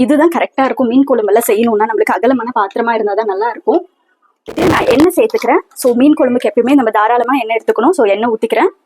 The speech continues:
So, எண்ணெய் நல்லாவே ஊத்தியாச்சு. இன்னைக்கு வந்துட்டு நான் நார்மல் ரீஃபைண்ட் ஆயில் தான் எடுத்துட்டு இருக்கேன், கோல்ட் வின்னர்து. நல்லெண்ணெய் இல்லாததுனால நான் வெறும்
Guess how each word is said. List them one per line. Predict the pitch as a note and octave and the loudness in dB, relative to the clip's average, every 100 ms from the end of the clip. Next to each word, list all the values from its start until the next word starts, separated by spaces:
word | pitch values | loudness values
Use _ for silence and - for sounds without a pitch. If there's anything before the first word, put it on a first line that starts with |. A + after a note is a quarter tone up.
| _ - | _ -6
So, | - A#3+ A3+ - B3+ | 0 0 0 -2 0
எண்ணெய் | B3 D4 | 2 4
நல்லாவே | A3+ A#3 C4 A3+ | 2 2 0 -2
ஊத்தியாச்சு. | - A3 G#3 - D4 G4+ - B3+ | -4 -2 -2 -2 -4 -4 -4 0
இன்னைக்கு | C#4+ D#4+ | 2 2
வந்துட்டு | C4 - E4 | 0 2 2
நான் | B3+ G#3 | 2 2
நார்மல் | A#3 D4+ D#4+ | 4 4 2
ரீஃபைண்ட் | A#3 D4+ C#4+ | 0 2 2
ஆயில் | A#3+ A#3 | 2 0
தான் | B4 | 0
எடுத்துட்டு | A#4 B3+ G#3+ | 0 -4 -2
இருக்கேன், | A#3+ C#4 | 0 2
கோல்ட் | A3 A3 | 2 0
வின்னர்து. | A3 G3+ - D#4 - _ _ - | -2 -2 0 0 -2 _ _ -4
நல்லெண்ணெய் | G#3 G#3+ C#4 C4+ | 0 2 2 2
இல்லாததுனால | A3+ A#3 B3+ A3+ A#3+ D#4+ | 0 0 0 0 0 0
நான் | A3 | 2
வெறும் | B3+ | 0